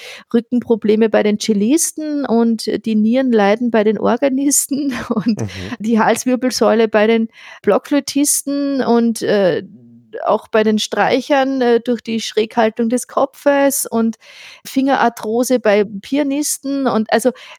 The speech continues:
Speaker 1: jeder Berufsmusiker wird früher oder später ganz gezielte Leiden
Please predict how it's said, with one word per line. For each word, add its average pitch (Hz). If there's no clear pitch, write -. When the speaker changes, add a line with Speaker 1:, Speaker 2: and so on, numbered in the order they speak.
Speaker 1:
jeder 311
Berufsmusiker 254
wird 226
früher 226
oder 226
später 208
ganz 214
gezielte 220
Leiden 190